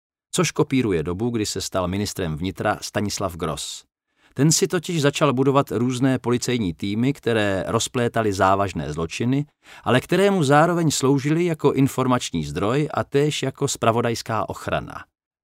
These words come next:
Postupně do tohoto ochranného štítu začleňoval Gross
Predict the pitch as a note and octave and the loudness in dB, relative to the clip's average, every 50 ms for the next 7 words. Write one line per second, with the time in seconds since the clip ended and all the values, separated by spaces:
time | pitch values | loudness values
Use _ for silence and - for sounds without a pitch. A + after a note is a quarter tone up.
0 | _ _ _ _ _ - - A#2+ - - - D3+ D3 - - F3 F3 F3+ E3+ C3 | _ _ _ _ _ -4 -2 0 0 0 0 0 -2 0 0 0 0 2 2 2
1 | B2+ - - A#2+ B2 C3 - C#3 - - B2+ - C#3 B2+ A#2+ A#2+ A#2 A2 F#2+ E2 | 2 2 4 2 2 2 2 0 -2 -2 -2 0 2 2 4 4 2 0 -2 -4
2 | - - - G#2+ - _ - C#3+ C#3 - - - G2+ G#2+ A#2 - - - E3+ E3 | -6 -8 -10 -10 -10 _ -4 -4 -4 -4 -4 -4 0 0 0 0 0 0 2 2
3 | E3+ E3+ D#3 D3 G#2 F#2 F2 F#2 G#2 B2 C3 - - | 2 2 2 0 0 -2 0 0 0 0 0 -2 -6